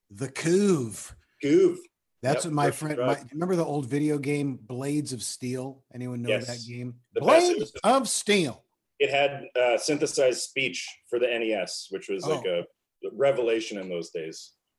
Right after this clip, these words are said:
Speaker 1: My friend and I, yeah, Blades of Steel.
Speaker 2: Yeah,
Speaker 1: Face
Speaker 2: Blades
Speaker 1: off.
Speaker 2: of Steel. Yeah, it was
Speaker 1: Fight.
Speaker 2: cool.
Speaker 1: And we would always play Vancouver, and we called it the Couve. It was just
Speaker 2: Couve,
Speaker 1: super
Speaker 2: for
Speaker 1: annoying.
Speaker 2: sure.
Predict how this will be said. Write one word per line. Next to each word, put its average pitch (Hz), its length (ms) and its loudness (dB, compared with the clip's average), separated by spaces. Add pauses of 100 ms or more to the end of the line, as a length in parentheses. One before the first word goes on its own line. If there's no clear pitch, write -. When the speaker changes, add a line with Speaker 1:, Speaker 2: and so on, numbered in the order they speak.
(140)
Speaker 1:
My 139 160 -6
friend 160 300 -4
and 147 80 -4
I, 131 220 -8
yeah, 135 180 -8
Blades 185 540 -4
of 233 160 -4
Steel. 175 360 -2 (120)
Speaker 2:
Yeah, 113 80 -2
Speaker 1:
Face - 80 -14 (260)
Speaker 2:
Blades 214 140 4
Speaker 1:
off. 175 160 -2 (160)
Speaker 2:
of - 60 -14
Steel. 107 400 -8 (340)
Yeah, 101 160 0
it 85 60 -4
was 78 100 -8
Speaker 1:
Fight. 294 240 -2
Speaker 2:
cool. 135 200 -2 (720)
Speaker 1:
And 123 80 -10
we 139 100 -6
would 135 120 -4
always 143 260 -2
play 139 260 -8
Vancouver, 131 640 -6
and 117 80 -10
we 117 80 -10
called 135 320 -8
it 131 160 -14
the 285 160 -6
Couve. 392 1160 2
It 143 120 -10
was 131 160 -10
just 165 160 2
Speaker 2:
Couve, 147 100 2
Speaker 1:
super 104 180 -10
Speaker 2:
for 123 140 -14
Speaker 1:
annoying. 110 240 -4
Speaker 2:
sure. 107 320 -4